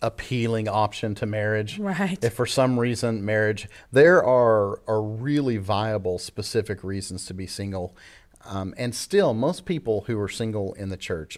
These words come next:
Speaker 1: are, are not single by their choosing.
Speaker 2: Right.
Speaker 1: And yet, um, the Bible does so much, especially the New Testament, to elevate singleness.
Speaker 2: Right.
Speaker 1: And the, the question is not,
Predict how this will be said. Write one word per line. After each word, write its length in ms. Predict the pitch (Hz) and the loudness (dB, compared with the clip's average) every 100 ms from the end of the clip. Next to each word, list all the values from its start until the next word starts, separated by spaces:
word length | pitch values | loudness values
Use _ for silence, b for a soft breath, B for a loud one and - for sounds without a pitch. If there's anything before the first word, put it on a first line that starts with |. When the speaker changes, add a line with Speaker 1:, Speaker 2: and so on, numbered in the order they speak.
| - | -8
Speaker 1:
are, 120 | 101 | -6
are 100 | 104 | -4
not 180 | 123 135 | 0 -2
single 300 | - 117 107 | -2 -4 -2
by 160 | 95 92 | -2 -4
their 120 | 82 | -6
choosing. 440 | - - 71 - - - | -12 -16 -16 -18 -20 -10
Speaker 2:
Right. 260 | 214 202 202 b b b b b b b b b _ - | -6 -6 -10 b b b b b b b b b _ 0
Speaker 1:
And 220 | 151 143 | 2 4
yet, 400 | 233 330 - - - _ _ _ _ - | 2 2 -2 -18 -20 _ _ _ _ -6
um, 640 | 120 117 110 101 95 98 - _ - | 0 2 2 -2 -4 -10 -14 _ -6
the 160 | 120 | -4
Bible 380 | 113 123 160 165 | 2 4 6 6
does 180 | 123 117 | 4 0
so 600 | - - 170 156 139 123 | -2 0 4 6 6 2
much, 460 | 120 120 131 113 - | 0 0 2 2 -2
especially 640 | 113 - - 170 - 156 | -4 -4 0 0 2 0
the 100 | 131 | 0
New 120 | 120 110 | -2 0
Testament, 420 | 127 110 113 - | 0 0 -4 -8
to 200 | 127 - | -8 -2
elevate 380 | 127 123 110 92 | 2 2 0 -4
singleness. 540 | 113 101 82 - - 214 | -8 -8 -10 -12 -10 -8
Speaker 2:
Right. 260 | 208 208 b b b b b - | -8 -8 b b b b b -10
Speaker 1:
And 600 | 120 113 110 107 107 120 | -4 -2 -2 -4 -6 -6
the, 100 | 120 | -6
the 160 | 117 120 | -2 -4
question 440 | - 151 156 139 | 4 4 4 2
is 260 | 123 110 101 | 0 -2 0
not, 420 | 113 110 107 - | 2 2 0 -8